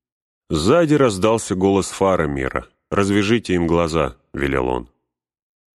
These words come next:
Капюшоны откинули, шарфы сняли, и они ошеломлённо заморгали. Они стояли на гладкой сырой плите,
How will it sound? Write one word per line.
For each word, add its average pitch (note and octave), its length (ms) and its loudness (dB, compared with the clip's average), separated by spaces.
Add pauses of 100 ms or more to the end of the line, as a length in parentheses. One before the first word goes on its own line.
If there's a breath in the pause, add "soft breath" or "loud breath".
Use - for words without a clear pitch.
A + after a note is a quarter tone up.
(340)
Капюшоны E2 520 0
откинули, B2+ 600 0
шарфы E2 480 -4
сняли, B2 520 0
и F#2 220 -2
они G2 540 0
ошеломлённо E2+ 1040 -2
заморгали. C#2 720 -6 (1200)
Они D#3+ 280 2
стояли D#3+ 520 2
на B2 200 4
гладкой A2 560 0
сырой G2+ 420 2
плите, E2 760 -2